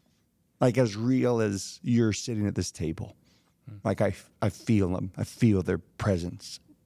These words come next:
Speaker 1: And, you know, anyways.
Speaker 2: Thank you. Thank you for your witness. Um, yeah, I feel the same way. I, I, I f-, I feel like I can say, "I know God lives. He sent his Son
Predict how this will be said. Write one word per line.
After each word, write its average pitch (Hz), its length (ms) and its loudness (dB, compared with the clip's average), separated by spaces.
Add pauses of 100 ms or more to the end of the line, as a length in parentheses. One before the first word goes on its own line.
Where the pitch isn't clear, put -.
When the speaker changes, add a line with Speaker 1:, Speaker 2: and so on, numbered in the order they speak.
(120)
Speaker 1:
And, 98 320 -4 (960)
you 107 120 2
know, 87 180 2 (300)
anyways. 90 340 0 (800)
Speaker 2:
Thank 107 280 -6
you. 135 120 -14 (120)
Thank 113 180 -10
you 113 60 -14
for 113 140 -12
your 110 100 -8
witness. 113 480 -10 (960)
Um, 107 340 -2 (760)
yeah, 120 120 -2
I 117 60 -2
feel 123 140 0
the 113 60 0
same 123 200 0
way. 117 220 0 (920)
I, 117 340 -4 (120)
I, 113 200 -2 (100)
I - 60 -4
f-, - 280 -10
I 123 100 -2
feel 131 140 0
like 123 100 -2
I 117 100 -2
can 110 100 -2
say, 113 160 -4
"I 113 100 -4
know 110 280 0
God 110 420 -4 (240)
lives. 113 480 -4 (640)
He - 120 -6
sent 107 200 -2
his 104 120 -4
Son 113 440 -4